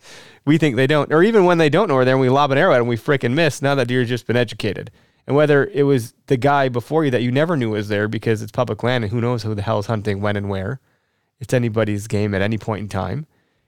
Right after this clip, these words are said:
You know, I think that's a pretty strong and safe assumption to make, to think, like, there's no trees, there's no hunters. That's the kind of stuff that, like, whitetail adrenaline gets at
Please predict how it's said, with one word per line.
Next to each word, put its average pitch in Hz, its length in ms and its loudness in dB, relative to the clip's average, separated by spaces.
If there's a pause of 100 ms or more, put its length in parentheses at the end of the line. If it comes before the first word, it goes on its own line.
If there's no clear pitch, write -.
(260)
You 110 120 -6
know, 104 120 -2
I 110 120 -2
think 123 160 -2
that's 123 160 -2
a 110 40 -4
pretty 185 380 -4
strong 120 580 -4
and 101 120 -10
safe 120 340 -4
assumption 104 520 -8
to 92 60 -10
make, 92 360 -10 (240)
to - 100 -10
think, 104 320 -6
like, 92 300 -6 (320)
there's 101 180 -18
no 101 260 -10 (120)
trees, 147 360 -6
there's 113 140 -10
no 117 60 -6
hunters. 113 240 -4 (560)
That's 170 180 -2
the 247 80 -6
kind 254 140 -4
of - 80 -6
stuff 175 260 -2
that, 165 160 0
like, 160 240 -2
whitetail 151 360 -2
adrenaline 117 520 -2 (160)
gets 113 240 -2
at 107 260 0